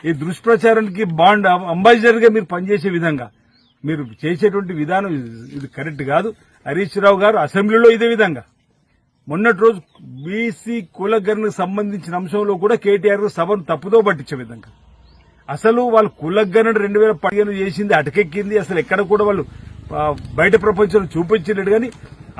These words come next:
ఆ, అందులో ముప్పై మూడో కాలం టేబుల్ తీసుకొని వచ్చి మీ అరవై ఒక్క శాతం బీసీలకు ఇచ్చినామంటారు, తీరా చూస్తే యాభై ఒక్క శాతమే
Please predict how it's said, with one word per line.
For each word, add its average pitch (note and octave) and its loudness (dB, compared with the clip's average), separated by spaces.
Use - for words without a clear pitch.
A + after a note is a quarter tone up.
ఆ, F#3 6
అందులో A3+ 2
ముప్పై A3 2
మూడో A#3 6
కాలం G#3+ 6
టేబుల్ G#3 6
తీసుకొని G#3 2
వచ్చి G3+ -4
మీ G#3 4
అరవై A3 4
ఒక్క A#3+ 0
శాతం A#3 4
బీసీలకు G#3+ 0
ఇచ్చినామంటారు, D3+ -8
తీరా B3 4
చూస్తే B3 -2
యాభై A#3 8
ఒక్క F#3 -10
శాతమే A#3 2